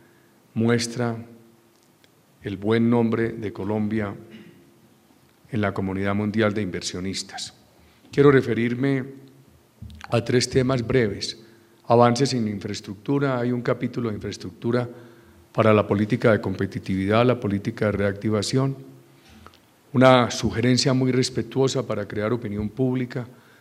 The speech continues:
sobre legislación tributaria y legislación laboral,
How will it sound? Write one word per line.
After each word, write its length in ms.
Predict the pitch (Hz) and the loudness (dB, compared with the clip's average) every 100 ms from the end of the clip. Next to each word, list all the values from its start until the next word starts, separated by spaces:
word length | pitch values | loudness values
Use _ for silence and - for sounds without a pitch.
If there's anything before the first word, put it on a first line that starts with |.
| _ - | _ -8
sobre 380 | - 117 110 | 2 4 6
legislación 580 | 101 98 98 101 - 104 | 4 0 -2 -2 -2 -2
tributaria 760 | 107 117 101 - 120 123 123 117 | 2 2 4 4 6 6 4 2
y 140 | - 110 | -4 -2
legislación 920 | 101 90 101 98 87 113 117 117 113 - - - | -2 -2 -2 -2 0 2 2 2 -2 -10 -8 4
laboral, 640 | 120 117 120 139 135 - | 8 8 8 6 2 -4